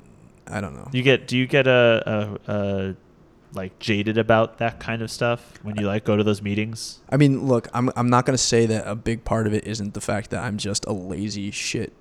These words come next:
Speaker 2: Sure.
Speaker 1: person. Uh, but it's also that, like, when I go to stuff like that, uh, like, and it's, I get this feeling, like, when I would attend, like, Unitarian Church or, like,
Speaker 2: Yeah.
Speaker 1: any religious institution or anything,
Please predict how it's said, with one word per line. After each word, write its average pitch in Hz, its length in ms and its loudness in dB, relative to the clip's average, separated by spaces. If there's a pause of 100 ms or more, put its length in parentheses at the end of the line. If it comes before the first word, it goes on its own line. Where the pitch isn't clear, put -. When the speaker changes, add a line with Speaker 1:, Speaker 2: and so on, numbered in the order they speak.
(160)
Speaker 2:
Sure. 107 220 2
Speaker 1:
person. 92 420 0 (640)
Uh, 104 260 2
but 110 220 2
it's 113 140 4
also 127 280 10
that, 113 180 6
like, 104 160 -2
when 107 240 2
I 120 100 6
go 110 240 4
to 131 80 8
stuff 131 260 4
like 139 160 4
that, 147 280 2 (500)
uh, 104 380 0 (120)
like, 98 380 -4 (680)
and 113 120 0
it's, - 300 -2
I 110 140 0
get 123 180 -4
this - 160 -2
feeling, 131 420 2
like, 110 240 -8 (320)
when 113 240 -2
I 107 500 -4 (100)
would 110 360 -4
attend, 107 500 -4
like, 104 220 -8
Unitarian 110 600 -4
Church 107 480 -4
or, 104 180 -4
like, 104 160 0
Speaker 2:
Yeah. 101 80 2
Speaker 1:
any 113 400 -2
religious 110 460 -4
institution 107 720 -6
or 107 60 -4
anything, 107 260 -6